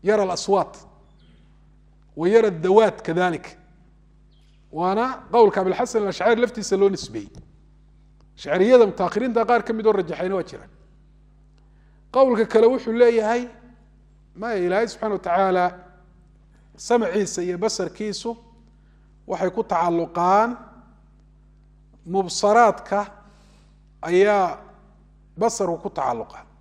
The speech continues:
Samcuna wuxuu ku tacalluqaa al-aswaat ayuu ku tacalluqaa.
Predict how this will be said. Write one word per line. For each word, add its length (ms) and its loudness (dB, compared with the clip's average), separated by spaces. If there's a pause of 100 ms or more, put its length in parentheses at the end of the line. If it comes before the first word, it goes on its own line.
(140)
Samcuna 500 -4
wuxuu 180 -6
ku 80 -8
tacalluqaa 600 -2 (1200)
al-aswaat 600 -8 (720)
ayuu 160 -10
ku 80 -18
tacalluqaa. 460 -20